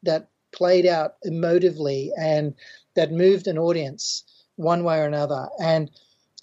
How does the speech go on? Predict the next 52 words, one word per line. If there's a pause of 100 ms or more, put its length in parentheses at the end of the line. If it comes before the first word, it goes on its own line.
(200)
the
fact
that
those (100)
people
still
struggled
every
single
day
to
be
recognized
by
their
peers
as
being
active
contributors
to
the
film
industry (580)
staggered
me. (180)
And (460)
e-, (120)
even,
even
nowadays,
when,
when
I've
been
winning
a
film
festival
or,
or
when
I've
had
a
film
that
was
shot
on
a
marf-,